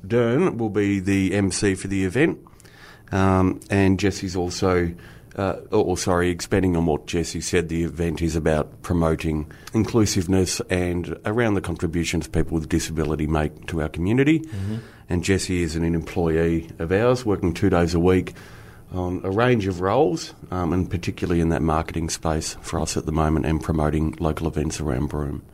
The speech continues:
Speaker 2: Oh, excellent. And, uh, like Jesse said as well, just, uh, having that conversation, uh, starting that conversation. Uh, what are some of the issues, uh, faced by people with disabilities in, uh, twenty twenty?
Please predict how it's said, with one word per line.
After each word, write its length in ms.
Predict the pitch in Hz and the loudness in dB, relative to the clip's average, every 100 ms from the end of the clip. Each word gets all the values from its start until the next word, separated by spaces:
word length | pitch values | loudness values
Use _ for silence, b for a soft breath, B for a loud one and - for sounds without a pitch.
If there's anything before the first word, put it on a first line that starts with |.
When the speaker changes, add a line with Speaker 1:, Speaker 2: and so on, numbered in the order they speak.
| B - | B 2
Speaker 2:
Oh, 120 | 131 | 4
excellent. 560 | 95 151 - 165 92 - | 4 2 0 0 0 0
And, 240 | 113 107 | 0 2
uh, 220 | 107 104 | 2 4
like 180 | 107 101 | 4 2
Jesse 280 | 101 95 85 | 0 -4 -2
said 200 | - 98 | 0 0
as 140 | 90 | 2
well, 180 | 98 92 | 4 4
just, 300 | 92 95 - | 2 0 2
uh, 200 | 95 90 95 | 2 2 4
having 240 | 107 98 | 4 4
that 180 | 92 - | 2 2
conversation, 760 | 101 87 - 104 101 117 123 B B B B | -2 0 2 4 2 0 -4 B B B B
uh, 240 | 95 95 | 2 4
starting 380 | 90 - 104 98 | 4 2 2 2
that 160 | 95 90 | 0 0
conversation. 720 | 98 95 - 101 107 127 135 B B B B | 2 2 4 4 4 0 -4 B B B B
Uh, 480 | 131 131 131 135 135 | 4 8 8 8 6
what 320 | 127 147 180 | 2 2 4
are 380 | 131 143 143 - | 4 4 4 2
some 260 | - 135 120 | 2 4 4
of 60 | |
the 160 | 113 117 | 6 4
issues, 520 | 113 123 110 98 - | 4 2 2 0 -2
uh, 360 | 104 104 101 95 | 0 2 2 0
faced 400 | - 117 113 - | 2 2 2 2
by 180 | 104 | 2
people 500 | 98 104 104 104 95 B B B - | 4 0 0 0 -2 B B B -4
with 140 | 104 | -2
disabilities 840 | 98 - 92 98 123 92 - - - | 0 -2 2 4 4 2 -4 -10 -6
in, 200 | 95 98 | -2 2
uh, 180 | 95 92 | 4 4
twenty 280 | - 107 98 | 4 4 4
twenty? 360 | - 104 92 | 4 2 2